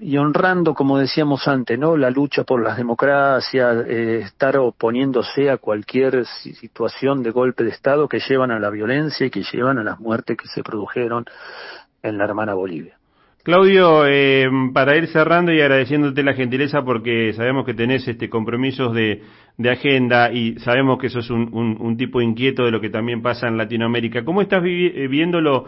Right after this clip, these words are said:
Speaker 2: lo que está pasando en este momento en Cuba?
Speaker 1: Eh, c-, con tristeza, porque, eh, eh, es, es tanto lo, el sufrimiento del pueblo de Cuba, producto del bloqueo que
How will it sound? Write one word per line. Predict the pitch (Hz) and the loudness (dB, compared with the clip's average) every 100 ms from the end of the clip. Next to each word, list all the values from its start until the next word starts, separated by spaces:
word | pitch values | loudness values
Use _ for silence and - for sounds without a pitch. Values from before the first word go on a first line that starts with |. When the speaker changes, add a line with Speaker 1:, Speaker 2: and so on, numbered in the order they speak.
| - - | -10 -10
Speaker 2:
lo | - 117 | -4 -2
que | 123 | 0
está | 147 | 0
pasando | 143 135 147 143 | 0 0 0 0
en | 139 | 0
este | 135 | 2
momento | 131 131 139 131 | 2 2 2 0
en | 123 | -2
Cuba? | 123 101 92 87 - _ _ _ - - - - - - - - _ - | -2 0 -2 -6 -14 _ _ _ -12 -10 -10 -10 -10 -12 -14 -20 _ -6
Speaker 1:
Eh, | 339 - | -4 -2
c-, | - | -2
con | - 165 | 0 0
tristeza, | 143 160 - 202 185 - 202 196 - | 0 -2 0 0 0 2 0 0 -4
porque, | - 131 147 131 135 127 123 123 120 113 107 101 - - - _ - | 0 0 0 0 2 2 2 2 2 0 -2 -6 -14 -20 -20 _ -8
eh, | - 113 110 110 104 101 90 _ _ _ _ _ _ _ _ _ _ _ _ | -4 -2 0 0 -2 -4 -8 _ _ _ _ _ _ _ _ _ _ _ _
eh, | - - - 117 123 | -10 -8 -6 -4 -2
es, | 107 107 - | -2 -6 -12
es | 262 - _ _ _ _ | -12 -12 _ _ _ _
tanto | - 143 151 - 127 | -2 0 0 0 2
lo, | 123 120 127 | 2 2 0
el | 110 | -2
sufrimiento | - 127 - 123 143 143 131 - 120 | -2 -2 0 2 2 2 0 0 2
del | 113 110 | 2 0
pueblo | - 127 127 127 | 0 0 2 2
de | 120 | 0
Cuba, | 151 143 123 | 0 2 2
producto | 110 110 113 120 117 127 117 | 0 0 2 0 -2 0 2
del | 113 110 | 2 2
bloqueo | 110 113 - 135 127 120 | 2 0 2 2 2 0
que | 107 | -2